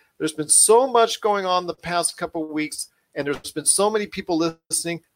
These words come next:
We cannot truly thank you enough for doing so. But it wouldn't be a P C C Multiverse without my good friend. He's our own elf warrior for Pop Culture Cosmos. You gotta check out what he's doing today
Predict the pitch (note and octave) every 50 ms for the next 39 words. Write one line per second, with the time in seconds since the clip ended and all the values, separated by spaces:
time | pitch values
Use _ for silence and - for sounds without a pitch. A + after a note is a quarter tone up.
0 | _ - C3 B2 - - - F3+ F3+ F3+ F3 F3 - - - - - F3 D#3+ D#3+
1 | D#3 D#3 - D#3+ D3+ D3+ - D3 C3 C3+ B2+ B2 - _ _ - D3+ D3 B2 D3
2 | C#3+ B2+ A#2+ A#2 - - A#2 F2+ D2+ - _ _ _ _ _ _ _ _ _ _
3 | _ _ _ _ _ _ _ _ _ _ _ _ _ - G3 A#3 A#3 B3+ D4+ D4+
4 | C#4 C#4 D4 B3+ B3 - C4 C#4 C4 C4+ C4+ A3+ - A#3 A3 A#3 C4+ D4 D4 B3+
5 | A#3+ G#3+ A3+ G3+ G#3 - - F3+ F3+ F3+ F3+ - E3 D#3+ D#3+ D#3 - - A3 B3
6 | A3 - - - G#3 G3+ G3+ G3 G3 - _ _ _ _ _ _ _ _ _ _
7 | _ D3+ D3+ C#3+ B2+ C#3 C3 A#2+ A2 - _ _ _ - - G3 B3 D#4+ F#4 G4
8 | G#4 D#4+ - G#3 G#3 G3 E3+ - - E3 D#3 D3+ C#3+ B2+ A#2+ A#2 A#2 A2+ A#2 -
9 | _ _ _ _ _ _ _ _ _ _ _ _ _ - G3 G3 G3+ G3+ F#3+ F#3
10 | D#3 - - F3+ E3+ - - C#3+ - - F#3 F#3+ G3 F#3 - C#3 A#2+ A2+ - -
11 | - - - _ _ _ _ _ _ _ _ - F#3 E3+ E3 A3 A3+ A#3 - -
12 | G#3+ F#3 G3+ G3+ F3+ D#3 E3+ E3+ E3 - - G#3+ A3+ - - A3 G#3 G3 E3 F3+
13 | E3 F3+ F3 F3 E3 D#3+